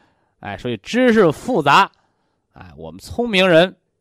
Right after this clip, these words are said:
哎，能够化繁为简，让大家一目了然。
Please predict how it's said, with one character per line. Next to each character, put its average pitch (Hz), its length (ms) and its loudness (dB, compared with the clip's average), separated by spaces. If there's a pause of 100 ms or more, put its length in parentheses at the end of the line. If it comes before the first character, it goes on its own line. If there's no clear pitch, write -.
(400)
哎， 92 240 -16
能 104 160 -16
够 127 160 -2
化 139 400 -2
繁 127 340 -4
为 151 140 0
简， 135 320 -8 (720)
让 123 200 -6
大 120 200 0
家 117 100 -2
一 120 160 -4
目 147 100 -4
了 107 140 -2
然。 104 220 -10